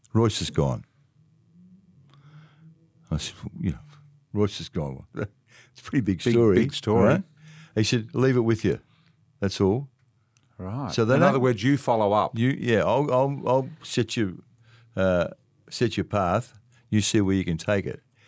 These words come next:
Speaker 2: <laughs>
Speaker 1: It's about quarter to nine, so at eleven o'clock, it's on the front page of the Herald, right?
Speaker 2: <laughs> Really?
Speaker 1: Right.
Speaker 2: That's
Speaker 1: Quarter to
Speaker 2: amazing.
Speaker 1: twelve, we're walking up to Chinatown with a bunch of
Speaker 2: Oh.
Speaker 1: Heralds under my arm,
Speaker 2: <laughs> All right.
Speaker 1: <laughs> giving them to anyone who was in the vicinity.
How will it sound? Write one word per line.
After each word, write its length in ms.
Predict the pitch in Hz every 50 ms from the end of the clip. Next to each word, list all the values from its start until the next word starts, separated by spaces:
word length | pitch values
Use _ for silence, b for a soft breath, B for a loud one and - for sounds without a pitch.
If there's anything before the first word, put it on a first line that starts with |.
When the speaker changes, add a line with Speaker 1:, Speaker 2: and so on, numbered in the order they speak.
| B B B
Speaker 2:
<laughs> 100 | 170 170 B B B _
Speaker 1:
It's 120 | - - -
about 180 | - 113 110
quarter 260 | - - 123 113 101 -
to 60 | 101
nine, 220 | 92 92 98 107
so 320 | 104 - - 101 95 92 - - b b b b b b b b b -
at 120 | - 104
eleven 400 | 101 104 104 110 131 143 139 127
o'clock, 540 | 104 98 - - - 113 92 98 123 - - _ _ _ _ _ _ _ _ b b b b b b b _ _ -
it's 160 | 110 - -
on 80 | 104 95
the 60 | 90
front 300 | - - 113 107 98 90
page 260 | - 95 92 90 80 -
of 60 | 82
the 80 | 80 76
Herald, 360 | 76 92 85 76 65 - - _ _ -
right? 220 | 82 92 123 98 98 -
Speaker 2:
<laughs> 240 | 160 151 139 - -
Really? 180 | 160 - - - _ _ _ _ _
Speaker 1:
Right. 160 | - 110 120 - B B B B B B B
Speaker 2:
That's 100 | B -
Speaker 1:
Quarter 180 | 143 156 165 160
to 60 | 156
Speaker 2:
amazing. 140 | 131 98 104
Speaker 1:
twelve, 420 | 135 135 123 117 117 139 156 147 - B B B B B _
we're 140 | 113 110 110
walking 380 | 113 127 139 139 123 123 120
up 120 | 113 104 -
to 100 | - 92
Chinatown 840 | - - 117 117 113 110 104 95 - - 92 87 98 127 160 165 - b b b b b b b b _ -
with 160 | 104 95 -
a 20 |
bunch 340 | 92 82 - 120 120 113 -
of 180 | 107 95 95 95 - _
Speaker 2:
Oh. 120 | - 127 143
Speaker 1:
Heralds 320 | 120 120 113 107 98 92 113
under 180 | 113 110 104
my 120 | 98 98 92
arm, 160 | 92 110 - -
Speaker 2:
<laughs> 60 | -
All 140 | - 160 160 156
right. 260 | - 185 160 139 143 -
Speaker 1:
<laughs> 180 | - 151 139 -
giving 180 | 190 180 175
them 80 | 156 143
to 140 | 143 143 151
anyone 280 | 165 175 165 151 139
who 80 | 131 131
was 120 | 131 131
in 160 | 143 170 185 147
the 60 | 120
vicinity. 640 | 113 143 139 - - 143 156 156 143 117 101 110 -